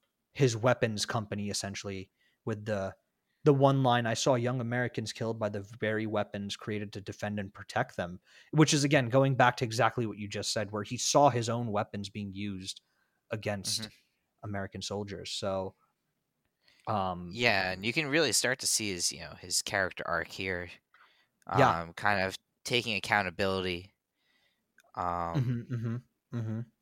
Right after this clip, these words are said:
Speaker 2: so, yeah, this is, like, I guess, the first real sign of, "Okay, this, this guy's changing." Um,
Speaker 1: Yep.
Speaker 2: and so, yeah, that, you know, like you said, very pivotal moment. Um,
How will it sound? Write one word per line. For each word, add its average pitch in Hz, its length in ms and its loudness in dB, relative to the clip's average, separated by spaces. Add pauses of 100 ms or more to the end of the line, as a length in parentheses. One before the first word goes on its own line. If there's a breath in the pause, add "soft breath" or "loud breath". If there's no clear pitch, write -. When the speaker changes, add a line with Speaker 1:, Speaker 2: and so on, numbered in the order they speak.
(320)
Speaker 2:
so, 104 220 2
yeah, 101 240 2
this 92 220 0
is, 101 80 -2
like, 90 180 -2 (180)
I 95 80 -8
guess, 98 260 -4
the 101 140 -10
first - 540 0 (480)
real 107 360 0
sign 101 460 4
of, 92 140 -4
"Okay, 90 260 -4
this, - 500 -2 (100)
this - 140 -4
guy's 98 280 2
changing." 90 460 -2 (880 loud breath)
Um, 92 800 2
Speaker 1:
Yep. - 340 -12 (760)
Speaker 2:
and 104 280 0
so, 113 160 2
yeah, 98 180 2
that, 107 220 6 (240)
you 113 120 -6
know, 92 80 -2
like 98 140 0
you 107 60 -2
said, 98 160 -2
very 107 160 6
pivotal 113 340 0
moment. 98 340 -2 (640 loud breath)
Um, 90 460 4